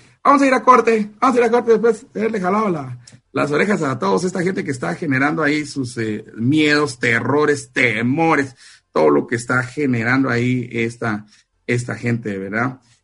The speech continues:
Y yo creo que ahí es donde ustedes, donde todos tenemos que, eh, la, eh, colaborar, pues, dejar de generar esos mitos, ¿verdad? Esos mitos. ¿Y sabe qué es lo que tiene que hacer también?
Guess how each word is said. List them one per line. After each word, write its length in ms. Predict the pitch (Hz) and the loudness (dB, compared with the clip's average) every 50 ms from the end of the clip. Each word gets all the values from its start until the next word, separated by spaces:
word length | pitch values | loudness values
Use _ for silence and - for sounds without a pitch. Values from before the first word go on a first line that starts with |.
| _ _ _ - | _ _ _ -6
Y 340 | 113 110 107 107 107 107 | -4 -2 0 2 2 2
yo 120 | 110 117 117 | 2 0 0
creo 260 | 120 127 131 123 123 | 0 -2 -2 -2 -2
que 260 | - 117 110 110 - - | -4 -4 -4 -4 -6 -6
ahí 380 | 101 101 104 113 139 180 180 151 | -8 -6 -4 -2 -2 0 0 0
es 160 | 123 110 101 | 0 0 -2
donde 320 | 107 104 104 104 104 101 | -4 -4 -4 -4 -4 -6
ustedes, 680 | 98 - - 117 113 110 107 104 104 101 - - - - - | -6 -8 -8 -6 -4 -4 -2 -4 -6 -6 -10 -16 -20 -18 -16
donde 240 | 110 104 101 101 95 | -12 -12 -10 -10 -8
todos 380 | - 127 123 113 110 107 - | -4 0 0 0 0 -2 -6
tenemos 360 | - 98 104 104 104 104 104 - | -14 -12 -10 -8 -8 -8 -10 -12
que, 300 | - 110 104 95 95 _ _ _ _ _ _ _ _ _ _ _ - | -10 -8 -8 -8 -10 _ _ _ _ _ _ _ _ _ _ _ -8
eh, 420 | 117 113 107 101 98 98 98 98 - - - _ _ _ _ _ _ | -4 -4 -2 -2 -2 -4 -6 -8 -12 -16 -20 _ _ _ _ _ _
la, 680 | 104 104 110 107 107 107 104 104 101 104 101 98 95 - _ _ _ _ _ _ _ _ _ _ _ _ _ _ _ _ _ _ _ - | -18 -10 -6 -4 -2 -2 -2 -2 -4 -4 -6 -8 -10 -14 _ _ _ _ _ _ _ _ _ _ _ _ _ _ _ _ _ _ _ -10
eh, 220 | 117 117 107 - - - _ _ | -8 -8 -8 -8 -12 -20 _ _
colaborar, 600 | - 147 147 151 156 151 156 170 202 233 220 - | 0 2 2 2 4 2 2 0 0 -2 -2 0
pues, 280 | - 214 208 - - - _ _ _ _ _ _ _ _ - | 0 0 0 -2 -10 -16 _ _ _ _ _ _ _ _ -2
dejar 260 | 135 139 160 165 170 | 0 2 2 2 2
de 100 | 190 175 | 0 -2
generar 460 | 143 143 147 131 131 135 151 160 165 | 0 0 0 2 2 2 2 2 0
esos 260 | 180 165 160 151 139 | 0 -2 -2 -2 -2
mitos, 460 | 135 147 185 190 - - 113 107 107 98 | -2 -2 -2 -4 -2 -4 -4 -2 -2 -4
¿verdad? 320 | 104 107 113 120 113 110 | -4 -4 -4 -4 -2 0
Esos 340 | 127 120 120 117 120 120 107 | 0 0 0 0 -2 -6 -6
mitos. 360 | 110 110 104 - - - _ _ _ _ _ _ _ - | -4 -6 -6 -8 -10 -20 _ _ _ _ _ _ _ -4
¿Y 60 | - | 0
sabe 200 | 143 156 175 185 | 2 2 2 2
qué 100 | 180 196 | 2 0
es 60 | 180 | 0
lo 80 | 196 185 | 0 0
que 100 | 185 135 | -2 -2
tiene 220 | 139 165 170 175 | -2 0 -2 -2
que 120 | - 185 165 | -2 -2 -2
hacer 280 | 151 - 214 208 - | 0 0 0 0 0
también? 520 | - 147 143 160 196 226 208 139 107 - | -2 -2 0 2 2 2 0 0 -2 -4